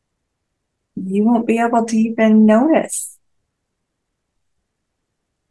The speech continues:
You're trying to have a normal body. You can't have an extraordinary one,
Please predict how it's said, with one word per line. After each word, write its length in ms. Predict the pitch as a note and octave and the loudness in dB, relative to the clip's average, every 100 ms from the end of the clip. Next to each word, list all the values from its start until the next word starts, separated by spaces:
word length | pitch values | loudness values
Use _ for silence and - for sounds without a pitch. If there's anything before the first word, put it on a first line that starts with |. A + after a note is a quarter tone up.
| _ _ _ _ _ _ _ _ | _ _ _ _ _ _ _ _
You're 120 | - G3 | -4 -2
trying 200 | G3+ G3+ | 0 2
to 60 | |
have 100 | G#3+ | 2
a 100 | G3+ | 2
normal 400 | F#3+ F#3+ G3 G3+ | 0 0 2 0
body. 640 | F#3+ F#3 G3 A3+ D4 F4 - _ _ _ _ _ _ _ _ _ _ _ _ _ _ _ _ _ _ _ _ _ _ _ _ _ _ _ _ _ _ _ _ _ _ _ - | 2 2 2 2 0 -2 -6 _ _ _ _ _ _ _ _ _ _ _ _ _ _ _ _ _ _ _ _ _ _ _ _ _ _ _ _ _ _ _ _ _ _ _ -6
You 260 | F#3+ G3 G3 | -2 -2 -2
can't 280 | - G#3+ | 0 0
have 220 | G3+ G3+ G3 | 0 -2 0
an 100 | G3+ | -2
extraordinary 800 | G3+ - G3 G3 F#3+ G3+ - | -4 -4 -4 -4 -4 -4 -4
one, 420 | G#3 - - G3+ | -8 -10 -10 -12